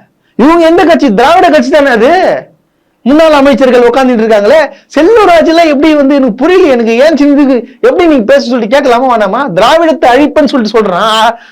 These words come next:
அந்த ஆர் எஸ் எஸ் காரனுங்க. எப்படி நீங்க உட்கார்ந்து கேட்டுட்டு இருக்கீங்க?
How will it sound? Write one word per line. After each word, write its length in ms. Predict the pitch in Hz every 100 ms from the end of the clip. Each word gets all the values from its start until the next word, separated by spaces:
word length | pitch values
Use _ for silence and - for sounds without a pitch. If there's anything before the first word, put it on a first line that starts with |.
| -
அந்த 200 | 214 214
ஆர் 180 | 214
எஸ் 100 | 277
எஸ் 160 | 233 -
காரனுங்க. 500 | 190 170 156 170 254 - -
எப்படி 220 | 277 349
நீங்க 200 | 339 294
உட்கார்ந்து 280 | 262 285 254
கேட்டுட்டு 260 | 254 247
இருக்கீங்க? 640 | 233 220 202 233 330 226